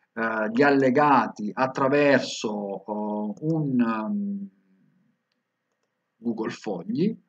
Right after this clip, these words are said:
Google Presentazioni, come dicevamo prima, Google Moduli, e tutto questo, diciamo, è abbastanza interessante perché, eh, sostanzialmente noi abbiamo la possibilità di sfruttare un po'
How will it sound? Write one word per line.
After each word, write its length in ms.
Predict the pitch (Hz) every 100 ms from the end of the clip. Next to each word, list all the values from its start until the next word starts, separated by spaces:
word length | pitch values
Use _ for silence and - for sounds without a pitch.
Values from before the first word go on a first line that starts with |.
| -
Google 280 | 123 104 101
Presentazioni, 1000 | 104 107 107 113 - - 101 92 117 156
come 180 | 117 110
dicevamo 320 | 110 110 110
prima, 240 | 131 120
Google 320 | 113 117 117
Moduli, 520 | 113 - 92 127 214 - _ _ _ _ _
e 280 | - 220 -
tutto 320 | - 180 277
questo, 340 | 277 147 143 208
diciamo, 420 | 175 135 135 139
è 120 | 135
abbastanza 600 | 127 120 123 117 107 104
interessante 760 | 139 208 240 - 123 120 123 -
perché, 440 | - - 123 120
eh, 280 | 120 110 104
sostanzialmente 880 | 113 123 143 139 196 139 110 107 120
noi 160 | 123
abbiamo 260 | 113 131 113
la 80 | 110
possibilità 460 | 123 - 180 131
di 80 | 110
sfruttare 420 | - 123 120 107
un 120 | 117 113
po' 260 | 107 104